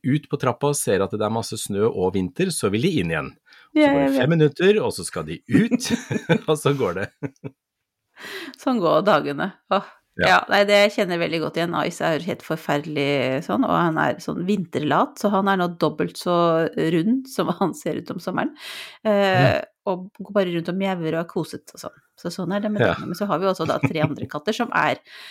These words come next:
Speaker 2: stallkatter, og som bare ligger og koser seg under varmelamper og spiser og tuller og tøyser og ja. Det er liksom, de er litt sånn i hi,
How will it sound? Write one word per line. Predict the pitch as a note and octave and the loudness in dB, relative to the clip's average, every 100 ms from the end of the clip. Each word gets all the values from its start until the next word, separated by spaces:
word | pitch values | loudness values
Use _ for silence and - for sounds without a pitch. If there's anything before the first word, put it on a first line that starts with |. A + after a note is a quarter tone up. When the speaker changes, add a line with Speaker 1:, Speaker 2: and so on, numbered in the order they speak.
| - | -20
Speaker 2:
stallkatter, | - - A3 E3 D3 - A#3+ F#4+ | -6 2 2 2 -6 -2 0 2
og | A3+ | 0
som | G#3+ G#3+ | -2 0
bare | G#3+ G3+ F#3+ | 2 2 0
ligger | F#3 F#3+ | -2 -4
og | - | -4
koser | G3+ E3 | -6 -2
seg | D#3 | -2
under | E3+ F3 | 0 -2
varmelamper | D#3 C3+ C3+ D3 - G3 G#3 | -2 -2 -2 -6 -2 -2 -2
og | G3 | -4
spiser | - D3 - G#3+ A3+ B3 - | -4 -4 -2 0 2 2 -2
og | G#3 F#3+ F#3 F#3 F#3 | -2 0 2 0 -2
tuller | G#3 D#3+ | -4 -2
og | D#3+ | -4
tøyser | D#3+ D#3 F#3+ G3+ G#3 - | -6 -6 -4 -4 -4 -4
og | E3 - - | -6 -6 -6
ja. | - - _ _ | -8 -8 _ _
Det | - | 0
er | B3 | 2
liksom, | C4 B3 G#3 | 2 0 0
de | G#3 | 4
er | G#3+ A#3+ | 6 6
litt | C4 - | 2 -2
sånn | G#3 F#3+ | -4 -2
i | G3 F#3+ F#3 F3+ F#3+ - | -2 -2 -2 -2 -4 -4
hi, | A3+ | -2